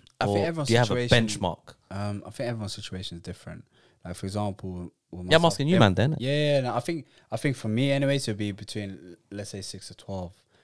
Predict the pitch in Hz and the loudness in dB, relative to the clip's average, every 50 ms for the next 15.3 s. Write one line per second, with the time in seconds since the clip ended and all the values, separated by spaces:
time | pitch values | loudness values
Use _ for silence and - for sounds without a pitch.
0 | _ - - 107 - 107 101 107 123 123 117 113 113 110 110 107 - - 123 120 | _ -8 -6 -6 -4 -4 0 0 2 2 2 0 -2 -4 -4 -4 -6 -8 -10 -12
1 | - - _ _ _ _ - 95 107 117 104 - _ _ _ _ _ - - - | -14 -16 _ _ _ _ -16 -14 -14 -14 -14 -16 _ _ _ _ _ -20 -16 -14
2 | - - - - - - - 101 117 131 131 110 104 98 95 - - 104 - 107 | -14 -14 -14 -16 -18 -14 -6 0 4 6 6 6 4 2 0 0 0 -2 -2 -2
3 | 110 113 - - 120 120 120 107 - 127 123 - - - 131 113 113 120 - - | -8 -10 -10 -10 -8 -8 -2 2 2 2 2 2 -2 -2 0 0 2 0 2 0
4 | 120 117 120 127 123 135 143 143 120 104 92 - - 98 110 120 - 127 120 - | 0 0 0 0 -2 -2 -2 -2 -2 -2 -4 -4 2 4 4 6 6 4 2 2
5 | - 101 92 - - - 117 101 90 - - _ _ _ _ _ _ _ - - | 2 -2 -2 -2 2 4 6 6 6 4 0 _ _ _ _ _ _ _ -16 -12
6 | 123 113 113 127 151 151 113 92 92 95 95 92 87 - - 107 117 131 139 135 | -8 -6 -4 -2 -2 -2 -2 0 4 6 6 6 4 2 -2 -4 0 4 6 6
7 | 127 117 110 107 107 - - - 107 101 95 101 104 - 131 120 95 90 82 120 | 6 4 2 -2 0 2 4 6 6 6 8 8 6 6 6 4 0 2 4 4
8 | 139 160 175 160 - 156 143 120 98 - - - 135 131 123 - - - - 90 | 4 4 4 2 -2 -6 -8 -8 -10 -12 -10 -8 -8 -8 -8 -10 -14 -14 -12 -12
9 | 87 95 - - - - - - 104 104 - - 175 170 104 104 101 - - 90 | -12 -12 -14 -16 -20 -8 0 2 2 2 4 4 6 8 8 6 4 2 0 2
10 | 98 123 135 - 190 190 170 147 - _ - 139 - - 170 170 156 139 135 147 | 4 2 4 4 4 2 2 0 -2 _ -2 -2 2 4 6 6 6 6 6 6
11 | 156 170 165 - - - - - 151 147 131 113 113 120 120 107 104 98 101 104 | 8 8 6 6 4 -2 -2 0 2 2 4 4 2 2 2 2 0 0 0 0
12 | 110 113 117 110 104 98 - 113 98 98 95 95 95 98 98 92 90 95 92 90 | 2 2 4 2 2 0 -4 -6 -6 -6 -6 -4 -4 -4 -4 -6 -6 -6 -8 -8
13 | 95 104 113 123 123 - 120 101 - - - - - - 95 92 101 104 98 95 | -6 -4 -2 -2 -2 -2 -4 -6 -4 -6 -6 -6 -8 -10 -8 -6 -4 -4 -4 -6
14 | - - 87 90 107 95 95 95 101 104 107 - _ - - - - 87 87 90 | -8 -10 -10 -10 -10 -10 -8 -8 -6 -8 -8 -8 _ -12 -12 -12 -10 -10 -10 -10
15 | 92 98 101 104 113 | -10 -8 -10 -10 -12